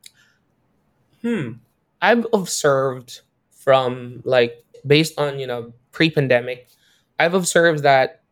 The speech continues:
there are more clients looking for an outsourcing partner, but they see agencies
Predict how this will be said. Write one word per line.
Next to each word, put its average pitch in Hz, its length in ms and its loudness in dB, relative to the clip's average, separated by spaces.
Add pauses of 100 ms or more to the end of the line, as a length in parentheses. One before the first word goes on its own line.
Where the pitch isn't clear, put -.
there 139 180 2
are 147 120 4
more 165 200 4
clients 135 800 -4 (640)
looking 156 340 -2
for 143 280 2
an 135 100 0
outsourcing 135 600 -2
partner, 123 600 -2 (540)
but 139 280 2
they 139 220 2
see 147 400 -6
agencies 139 840 -4